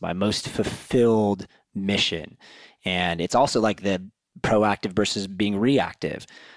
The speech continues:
So I've had seasons of life where I've been really reactive, where it's just, like, everything's happening to me and I'm responding to it instead of, like, making my own world and being proactive with what feels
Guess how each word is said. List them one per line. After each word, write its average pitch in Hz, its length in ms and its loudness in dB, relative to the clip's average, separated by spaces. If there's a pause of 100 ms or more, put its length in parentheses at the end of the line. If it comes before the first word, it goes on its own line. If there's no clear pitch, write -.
(100)
So 87 480 0 (220)
I've 98 140 2
had 104 140 0
seasons 92 380 -4
of 85 100 -4
life 95 240 0
where 92 60 0
I've 82 60 -4
been 82 340 -6
really 113 360 4
reactive, 80 800 -6 (320)
where 95 100 2
it's 92 100 -2
just, 101 140 -2
like, 92 220 -2
everything's 110 320 0
happening 98 440 -2
to - 240 2
me 147 140 2
and 113 80 2
I'm 92 120 0
responding 92 560 -2
to 98 160 0
it 85 60 2
instead 101 280 0
of, 92 160 0 (380)
like, 85 200 -2
making 104 520 0
my 90 180 0
own 120 280 2
world 92 220 2
and 90 60 -8
being 95 180 -4
proactive 98 480 2
with 87 200 -4
what 92 220 0
feels 92 440 -4